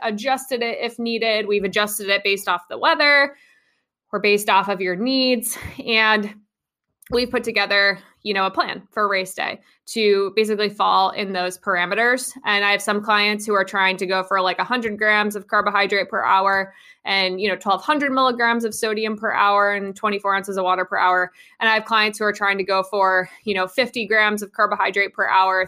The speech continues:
three hundred milligrams of sodium per hour, and ten ounces of water per hour. So, I mean, it really does depend <laughs> on the individual.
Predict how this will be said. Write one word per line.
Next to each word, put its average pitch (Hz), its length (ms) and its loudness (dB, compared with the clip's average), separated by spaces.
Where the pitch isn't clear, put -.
three 214 200 2
hundred 202 320 -2
milligrams 180 480 -2
of 180 100 -14
sodium 190 380 -4
per 208 100 -6
hour, 202 360 2
and 190 120 -6
ten 170 160 -4
ounces 180 300 -8
of 135 80 -10
water 120 260 -4
per - 140 -8
hour. - 300 -6
So, 226 320 4
I 226 60 2
mean, 220 120 4
it 214 100 0
really 214 400 4
does 180 480 -2
depend - 420 -10
<laughs> 285 180 2
on 220 140 4
the 196 140 2
individual. 180 560 -6